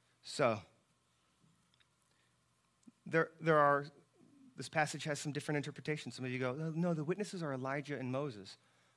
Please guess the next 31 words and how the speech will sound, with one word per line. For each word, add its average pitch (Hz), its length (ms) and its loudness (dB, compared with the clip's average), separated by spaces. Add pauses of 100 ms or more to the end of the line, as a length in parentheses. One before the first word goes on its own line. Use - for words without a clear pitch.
(140)
Okay, 160 300 -2
I 147 60 -2
disagree, 147 600 -8
but 117 300 -4
this 139 140 -8
is 170 80 -4
not 156 160 4
a 147 40 -4
thing 151 140 -2
to 143 60 -4
divide 143 300 -2
over. 104 260 -10 (380)
I 143 100 2
think 165 260 2 (180)
the, 160 180 8 (260)
I 151 60 0
think 175 220 6 (180)
what 170 300 6
God 185 240 12
is 151 180 8
doing 190 440 8
here 202 400 8
and 165 220 8
why 165 200 12
we, 170 200 6
what 180 280 6
we 156 160 4
need 180 180 6
him 180 80 6
to 160 80 4
do 180 380 4